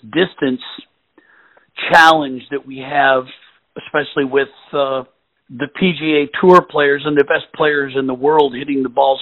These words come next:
so far. What, what do you think is the solution with, uh, with the ever-increasing distances, the players,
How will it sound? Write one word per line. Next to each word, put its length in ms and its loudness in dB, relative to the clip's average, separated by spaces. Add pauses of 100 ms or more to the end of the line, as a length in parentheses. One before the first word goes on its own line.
so 160 0 (140)
far. 220 2
What, 280 0 (480)
what 300 0
do 60 -4
you 140 2 (120)
think 220 0
is 100 -2 (140)
the 60 -6 (180)
solution 680 0 (560)
with, 300 4 (180)
uh, 420 4 (400)
with 260 4
the 260 -4
ever-increasing 920 2
distances, 640 0
the 80 -2
players, 480 0